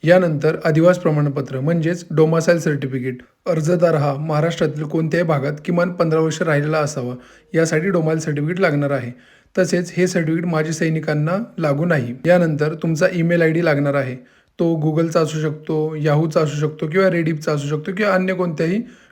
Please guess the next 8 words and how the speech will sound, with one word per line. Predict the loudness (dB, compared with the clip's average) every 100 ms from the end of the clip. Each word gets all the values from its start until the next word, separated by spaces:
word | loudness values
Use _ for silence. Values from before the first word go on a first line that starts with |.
| -4
वेबसाईटचा | -2 0 0 2
असू | 0 0
शकतो. | -6 -6 -6 -8 -8 _ _ -2
यानंतर | 2 2 2 -2
तुमचा | 0 -2 0 -2 -4 -6
नवीन | -2 2 4 4 2 -2
छायाचित्र | 2 4 4 2 -6 -6 -8 -6
म्हणजेच | -2 0 -2 -4